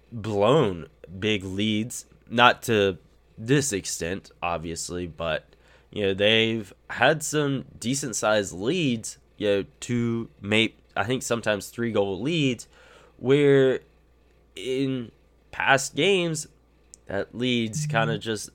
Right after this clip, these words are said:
evaporated away, and, yeah, sometimes the Hurricanes do still win that game. That's obviously fun, but there's been times where the Hurricanes don't. And thankfully this year, the Hurricanes have really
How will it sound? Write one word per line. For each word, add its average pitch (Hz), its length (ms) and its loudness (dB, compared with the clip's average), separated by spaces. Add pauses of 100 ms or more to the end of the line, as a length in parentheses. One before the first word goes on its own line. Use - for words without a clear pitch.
evaporated 107 800 4
away, 165 600 4
and, 110 580 0 (800)
yeah, 156 280 10
sometimes 113 480 2
the 104 80 -2
Hurricanes 98 480 -2
do 95 160 -6
still 90 240 -6
win 85 180 -8
that 80 180 -10
game. 131 420 -8 (180)
That's 151 220 -4
obviously 95 440 0
fun, 95 400 -4
but 107 260 -2
there's 120 260 -8
been 139 160 0
times 135 280 -2
where 139 80 -2
the 135 80 0
Hurricanes 143 520 -2
don't. 113 360 0 (720)
And 104 540 0 (920)
thankfully 120 420 2
this 113 220 0
year, 117 140 0
the 107 140 0
Hurricanes 107 480 -2
have 101 340 2 (420)
really 117 800 2